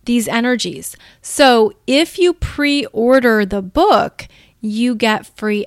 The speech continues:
access to the workshop. And in the workshop, you're gonna get a worksheet, or we're gonna go through some things. There's gonna be a lot of value here.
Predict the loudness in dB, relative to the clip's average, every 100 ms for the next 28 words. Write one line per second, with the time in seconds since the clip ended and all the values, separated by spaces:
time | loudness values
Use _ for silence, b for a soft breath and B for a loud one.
0 | -8 -4 -4 -4 -6 -2 -2 -2 -6 -12
1 | -14 -12 -8 -6 -4 -4 -4 -2 -2 -2
2 | -4 -2 0 0 -4 -8 -4 -2 0 0
3 | 0 0 -2 2 2 2 -4 -6 -4 -4
4 | -6 -8 -8 -2 2 4 2 -2 0 2
5 | 4 2 0 -2 -4 -4 -6 -8 -2 2
6 | 2 2 0 0 0 0 2 4 2 0
7 | -2 -2 0 2 0 0 2 2 2 2
8 | 2 2 0 -4 -8 -10 -10